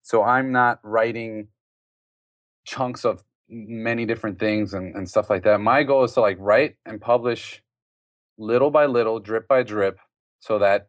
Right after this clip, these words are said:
later on down the road, if I wanna make, create something substantial, I have things to refer back to. These thoughts that were floating in my head back in the day that I wish if I didn't write it down, I'd be like, "Damn,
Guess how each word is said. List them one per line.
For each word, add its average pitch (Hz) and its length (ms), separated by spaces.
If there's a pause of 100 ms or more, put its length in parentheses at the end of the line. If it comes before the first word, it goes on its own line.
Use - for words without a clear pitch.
later 131 260
on 127 160
down 117 180
the 110 80
road, 117 220
if 107 140
I 107 80
wanna 107 240
make, 104 340
create 104 320
something 104 260
substantial, 101 680
I 104 160
have 104 320
things 104 300
to 92 260 (120)
refer 95 440
back 90 300
to. 82 300 (380)
These 104 160
thoughts 101 300
that 98 100
were 95 140
floating 110 400
in 110 80
my 107 140
head 101 300
back 107 280
in 120 60
the 117 60
day 110 220
that 98 140
I 95 80
wish 117 440 (460)
if 110 140
I 113 80
didn't 123 240
write 117 240
it 101 80
down, 127 180
I'd 113 80
be 110 80
like, 110 140
"Damn, 131 240